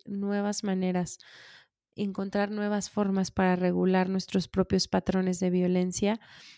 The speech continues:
y evitar perpetuarlos con las personas que amamos.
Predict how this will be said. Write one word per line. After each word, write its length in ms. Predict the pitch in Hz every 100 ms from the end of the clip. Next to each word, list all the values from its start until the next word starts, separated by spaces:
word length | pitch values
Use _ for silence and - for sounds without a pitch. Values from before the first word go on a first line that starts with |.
| _ _
y 180 | 233 226
evitar 420 | 208 214 220 214
perpetuarlos 760 | 226 220 202 190 202 190 190 185
con 200 | 196 190
las 160 | 175
personas 600 | - 180 180 185 180 170
que 100 | -
amamos. 640 | - 190 190 - - -